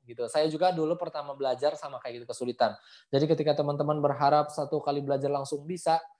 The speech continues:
itu kayaknya mustahil seperti itu ya. Karena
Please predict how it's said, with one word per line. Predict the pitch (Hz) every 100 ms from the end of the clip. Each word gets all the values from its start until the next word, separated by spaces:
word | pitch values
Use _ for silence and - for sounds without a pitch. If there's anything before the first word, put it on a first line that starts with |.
| _ _ _
itu | 147 147 190 196 196 180
kayaknya | 165 165 185
mustahil | 170 170 147 135 113
seperti | 110 113 117 117
itu | 113 117
ya. | 120 147
Karena | 143 139